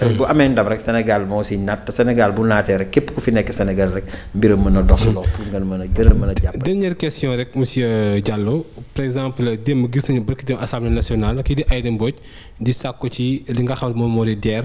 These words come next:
Speaker 1: ñu publier liste bénéficiaires yi. Yow, en tant que jeune, euh, président mouvement, je, je veux dire que de la jeunesse, est-ce que jàpp nga ni yow loolu wareef la ñu publier képp ku jot ci financement yi daal?
Speaker 2: Mais je suis, je suis d'accord. Xam nga lu tax je suis d'accord?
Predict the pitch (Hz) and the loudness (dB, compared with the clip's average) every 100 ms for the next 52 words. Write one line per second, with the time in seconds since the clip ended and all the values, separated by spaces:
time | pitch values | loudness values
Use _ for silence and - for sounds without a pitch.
0 | 135 123 127 117 117 117 113 113 120 - | -2 0 0 0 2 2 0 0 0 -2
1 | - 120 113 107 104 113 98 98 107 120 | -4 -4 -4 -4 -4 -2 -2 -2 -2 -2
2 | 151 147 135 123 107 107 147 - - - | -2 -4 -4 -2 -2 -2 -4 -8 -20 -20
3 | - - 117 107 127 113 117 113 113 107 | -6 -4 -2 -2 -4 -4 -2 -2 0 0
4 | 107 104 120 110 101 113 143 123 110 101 | -2 -2 -6 -6 -4 -2 -2 -2 -2 -2
5 | 143 202 - - - - - - 175 160 | -2 -2 -4 -12 -18 -20 -8 -6 -4 -4
6 | 127 131 123 117 113 113 110 180 117 120 | -6 -4 -2 -2 0 0 0 -2 -2 -2
7 | 113 113 110 107 104 - 104 104 101 107 | -2 -2 0 0 -2 -2 -2 2 2 0
8 | 107 - 139 - 123 113 - 120 - 117 | -4 -8 -8 -6 -6 -8 -8 -10 -8 -8
9 | 107 101 - 101 104 104 95 - - - | -6 -6 -4 -4 -4 -6 -10 -12 -4 2
10 | 185 151 - - - - 135 151 185 180 | 2 0 -6 -10 -12 -20 -14 -10 -8 -8
11 | 170 - - - - - - - - - | -10 -10 -8 -8 -12 -18 -18 -18 -16 -10
12 | - - - - - - - - 131 190 | -2 -2 -2 -8 -8 -8 -12 -8 -2 0
13 | - 220 196 - 208 175 - - - - | 0 0 2 4 4 2 0 -4 -10 -14
14 | - - - - - - - 202 185 143 | -12 -12 -12 -8 0 2 4 4 2 0
15 | - 117 107 92 - 92 | -4 -4 -4 -4 -4 -6